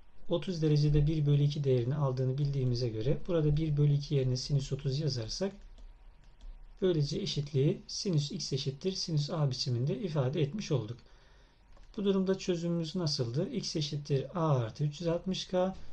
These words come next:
veya x eşittir yüz seksen eksi a artı üç yüz altmış k. O halde buradan x eşittir otuz artı üç yüz altmış k veya x eşittir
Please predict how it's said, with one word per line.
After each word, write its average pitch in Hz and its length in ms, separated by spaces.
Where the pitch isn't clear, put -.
veya 139 240
x 185 220
eşittir 135 360
yüz 160 220
seksen 175 380
eksi 139 280
a 120 140
artı 131 300
üç 156 160
yüz 147 80
altmış 127 340
k. 180 260
O 202 60
halde 170 260
buradan 147 300
x - 240
eşittir 185 560
otuz 160 360
artı 123 360
üç 147 180
yüz 151 80
altmış 151 340
k 170 340
veya 143 400
x 160 220
eşittir 151 640